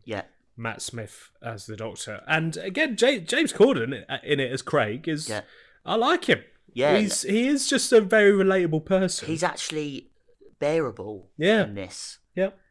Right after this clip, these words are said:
Speaker 1: Yeah, he is. He, he, he, I agree. He's, he's, I really like, I don't know what it, I, don't, I can't stand him as Smithy. I can't stand him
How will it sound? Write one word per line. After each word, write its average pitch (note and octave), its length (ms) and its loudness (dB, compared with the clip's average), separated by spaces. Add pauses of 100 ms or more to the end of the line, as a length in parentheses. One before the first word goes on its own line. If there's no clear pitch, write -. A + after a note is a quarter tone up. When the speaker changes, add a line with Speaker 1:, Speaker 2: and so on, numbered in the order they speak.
(120)
Speaker 1:
Yeah, D3+ 220 0
he E3+ 220 -2
is. D#3+ 160 -2
He, D3+ 220 -8
he, D#3 180 -8
he, D3+ 200 -10 (140)
I D3+ 140 0
agree. C#3+ 460 -2 (240)
He's, C#3 220 -8 (280)
he's, D3+ 360 -8 (260)
I C#3 80 0
really E3 320 0
like, D3+ 460 -4 (440)
I - 40 -8
don't E3+ 140 -2
know F#3+ 80 -6
what F3 160 -2
it, - 160 -12
I, - 80 -6
don't, - 200 -8
I - 260 -8 (120)
can't D#3+ 280 -2
stand D3 380 -4
him A2 320 -12
as A2 160 -6
Smithy. G2+ 680 -10 (100)
I - 180 -6
can't C3 300 -6
stand A2+ 380 -10
him G#2 280 -14